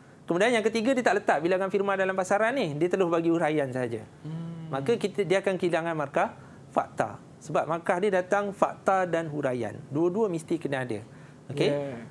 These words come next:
Speaker 1: Jadi bila, uh, menjawab soalan nanti kena berhati-hatilah.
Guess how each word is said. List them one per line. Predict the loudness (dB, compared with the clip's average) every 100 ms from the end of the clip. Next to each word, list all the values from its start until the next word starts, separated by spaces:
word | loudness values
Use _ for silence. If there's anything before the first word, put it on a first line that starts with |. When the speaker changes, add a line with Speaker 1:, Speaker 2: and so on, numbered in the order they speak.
| -2
Speaker 1:
Jadi | 0 2 2
bila, | 2 2 4 4 4 2 0 -2 0
uh, | 2 2
menjawab | 2 2 4 4
soalan | 2 2 2
nanti | 2 -2 0 2 4 2 -2
kena | -2
berhati-hatilah. | 0 -2 -2 -2 -2 -2 -2